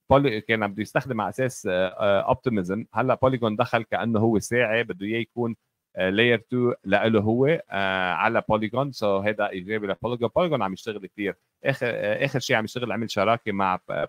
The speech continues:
بوكيمون ليعمل ال ان اف تيز كلها تبع البوكيمون على شبكة Polygon. كتير شغل عم بيتم من قبل، آه، Polygon. آخر شي بدنا ننهي ب في تشين. في تشين، آه، عم تطلق محفظة ثابتة، محفظة لإلهم هن، self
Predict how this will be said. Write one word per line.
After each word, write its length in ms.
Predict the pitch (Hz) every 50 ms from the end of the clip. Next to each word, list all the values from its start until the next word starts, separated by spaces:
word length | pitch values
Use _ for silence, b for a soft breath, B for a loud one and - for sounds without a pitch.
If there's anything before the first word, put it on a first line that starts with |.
| -
بوكيمون 420 | 123 113 - 127 117 123 131 131 113
ليعمل 280 | 101 104 107 107 107
ال 100 | 101 -
ان 140 | 95 98 104
اف 120 | 101 - _
تيز 260 | - 127 113 - - -
كلها 200 | 113 110 104 95
تبع 220 | - 107 101 104
البوكيمون 460 | 95 - - 110 - 107 101 95 98 90
على 300 | 87 101 107 104 98 -
شبكة 340 | - 101 98 98 - 98 - - 104
Polygon. 340 | 107 107 104 127 143 160 156 - _ _ _ _ _ _ _ _ _
كتير 180 | - 143 156 139
شغل 300 | - - 127 123 113 98
عم 140 | 98 98
بيتم 200 | 95 - - 120
من 240 | 113 107 101 95 101
قبل، 320 | 101 101 101 101 101 101 - -
آه، 220 | - 92 90 92 - -
Polygon. 300 | 107 98 95 85 73 60 - _ _ _ _ _ _ _ _ _ _ _ _
آخر 180 | - 165 - 165
شي 340 | - - 175 160 156 151 147
بدنا 320 | 147 143 131 127 135 147
ننهي 260 | 151 135 131 131 135
ب 60 | 135 127
في 400 | 120 117 117 117 107 117 135 139
تشين. 400 | - - 135 139 143 139 127 117
في 140 | 127 135
تشين، 500 | 135 - - 135 135 139 139 135 127 123
آه، 320 | 117 113 113 110 110 104 92
عم 200 | 87 92 101 107
تطلق 400 | - 135 131 - 123 110 - - -
محفظة 680 | 117 117 - - - 120 104 104 104 98 98 95 95
ثابتة، 600 | - - - - - 127 127 127 127 _ _ - 85
محفظة 460 | 92 113 117 - - - 107 98 98 90
لإلهم 400 | 92 98 104 117 117 110 101 101
هن، 260 | 110 117 131 143 139
self 260 | - - 123 123 123